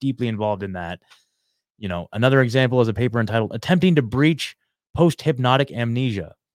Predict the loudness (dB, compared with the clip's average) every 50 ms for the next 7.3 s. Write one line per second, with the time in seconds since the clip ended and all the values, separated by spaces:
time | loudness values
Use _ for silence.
0 | _ _ _ -4 -2 0 0 0 0 0 -2 -4 -6 -4 -4 -6 -6 -6 -6 -8
1 | -8 -8 -8 -8 -8 -8 -4 0 0 0 0 0 -4 -4 -4 -4 -6 _ _ _
2 | _ _ _ _ _ _ -2 0 0 0 0 -4 -2 0 0 2 2 2 0 -2
3 | -4 -6 -2 0 2 2 2 2 0 -2 -4 -8 _ _ _ _ _ _ _ -16
4 | -16 -14 -8 -2 2 2 4 4 2 0 -2 -2 -6 -6 -6 -6 -4 -2 -2 -2
5 | -2 -2 -4 -4 -4 -2 -2 -2 0 -2 -2 -4 -4 -4 -4 -2 -2 -4 -4 -6
6 | -8 -8 -4 -4 -4 -2 -2 -4 -6 -4 -2 -2 -2 0 0 0 0 -2 -4 -6
7 | -8 -8 -6 -8 -8 _